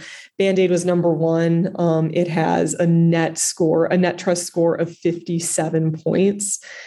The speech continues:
You know, it's well promoted, um, especially by generations. Uh, n-, we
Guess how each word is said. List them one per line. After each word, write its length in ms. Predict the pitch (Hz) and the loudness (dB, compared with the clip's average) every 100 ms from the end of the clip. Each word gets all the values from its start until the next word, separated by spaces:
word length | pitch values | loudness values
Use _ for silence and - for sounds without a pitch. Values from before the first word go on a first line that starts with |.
| - - | -14 -2
You 80 | 202 | 2
know, 180 | 175 165 | 2 0
it's 180 | 175 170 | -2 -2
well 600 | 156 175 175 185 185 185 | -2 0 2 2 2 -2
promoted, 1000 | - 175 160 175 170 190 240 262 262 - | -6 -4 -2 0 2 4 2 2 -4 -8
um, 200 | 180 165 | -4 -2
especially 500 | 175 170 208 214 277 | -2 -4 -4 0 0
by 180 | 254 165 | 2 0
generations. 1120 | 160 180 175 - - 175 - 208 220 233 - - - | 0 -2 -2 -4 -4 -2 0 2 2 2 -2 -6 -2
Uh, 320 | 165 165 165 170 | 0 2 0 0
n-, 180 | 185 185 | 0 0
we 360 | 180 175 170 - | 2 0 0 -4